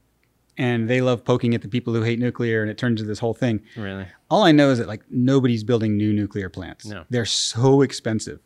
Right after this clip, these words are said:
Speaker 1: Like, what I see is I see solar fields going up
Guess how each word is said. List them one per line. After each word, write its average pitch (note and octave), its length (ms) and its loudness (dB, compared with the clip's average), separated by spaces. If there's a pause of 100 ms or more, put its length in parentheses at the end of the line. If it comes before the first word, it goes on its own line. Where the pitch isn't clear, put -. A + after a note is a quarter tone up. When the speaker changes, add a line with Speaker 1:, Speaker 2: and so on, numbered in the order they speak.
Speaker 1:
Like, A2 260 -10 (1000)
what B2+ 100 -4
I D3 220 -2
see C3+ 460 0
is G#2+ 160 -4
I B2 100 -4
see A#2+ 180 -4
solar A#2+ 360 -2
fields G2 280 -10
going G2 200 -8
up F#2 100 -14